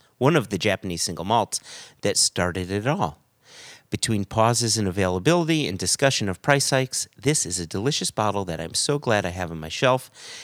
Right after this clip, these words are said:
and showcases the depth of Japanese whiskey when done correctly. Hakushu states that this bottling is a blend of non-peated malts,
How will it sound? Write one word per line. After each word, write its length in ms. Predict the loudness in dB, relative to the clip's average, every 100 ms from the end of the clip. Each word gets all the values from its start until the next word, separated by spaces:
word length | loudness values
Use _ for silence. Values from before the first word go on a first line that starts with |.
| -14
and 100 | -8
showcases 680 | -2 -2 0 0 0 0 -4
the 120 | -8 -6
depth 340 | 0 0 -2 -12
of 120 | -8
Japanese 540 | -2 -2 -2 -4 -4
whiskey 400 | -2 -4 -2 -4
when 280 | -4 -6 -6
done 320 | -4 -2 -2
correctly. 640 | -6 -6 -6 -8 -12 -12 -14 _ _ -20 -20 -20 -20 _ -6
Hakushu 400 | -4 -4 -2 0
states 480 | 0 0 -2 -2 -2
that 180 | -4
this 160 | -4 -4
bottling 440 | 0 2 2 0
is 120 | -2 -4
a 40 |
blend 460 | -4 0 0 0 -4 -8
of 160 | -8
non-peated 880 | -6 -2 2 0 -2 -6 -2 -4 -4
malts, 540 | -6 -6 -6 -6 -4